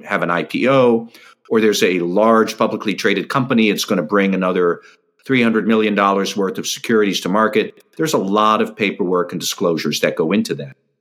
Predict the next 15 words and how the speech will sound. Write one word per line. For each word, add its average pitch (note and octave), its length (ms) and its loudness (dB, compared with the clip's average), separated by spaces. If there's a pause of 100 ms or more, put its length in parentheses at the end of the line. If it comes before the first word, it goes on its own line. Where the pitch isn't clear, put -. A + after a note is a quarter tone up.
(580)
Well, A#2 400 0 (420)
for A#2+ 140 -2
certain F#3+ 580 0 (140)
closely F3+ 580 2
held A#2 300 0
firms, G2+ 720 -2 (320)
say A#2 680 0
you G#2 400 -2
are, F#2+ 600 0 (380)
have G2 240 -4
fewer D#3+ 380 2
than C3 180 0
five A2+ 240 0
hundred A2 260 -6
shareholders F2 800 -4